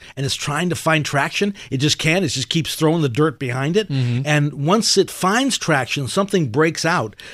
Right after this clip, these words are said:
Speaker 1: Like, um, let's, let's say back in two thousand eleven, you had the healthcare, uh, drugs, biotechnologies break out. All of a sudden those wheels catch and that f-, and the car shoots forward. You know, until then, it's spinning its wheels. So that will happen with relative strength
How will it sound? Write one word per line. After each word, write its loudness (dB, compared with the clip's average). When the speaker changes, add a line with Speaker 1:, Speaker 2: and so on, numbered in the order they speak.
Speaker 1:
Like, 0
um, 0
let's, -2
let's 0
say 4
back -2
in 0
two 0
thousand 2
eleven, 2
you 2
had 0
the -2
healthcare, 0
uh, 0
drugs, 0
biotechnologies 0
break 2
out. 2
All 6
of 4
a 4
sudden 4
those 4
wheels 6
catch 0
and 4
that 2
f-, -12
and 2
the -2
car 4
shoots 0
forward. 2
You 2
know, 4
until 4
then, 6
it's 0
spinning 4
its -4
wheels. 2
So 0
that 4
will 2
happen 0
with 0
relative 2
strength -2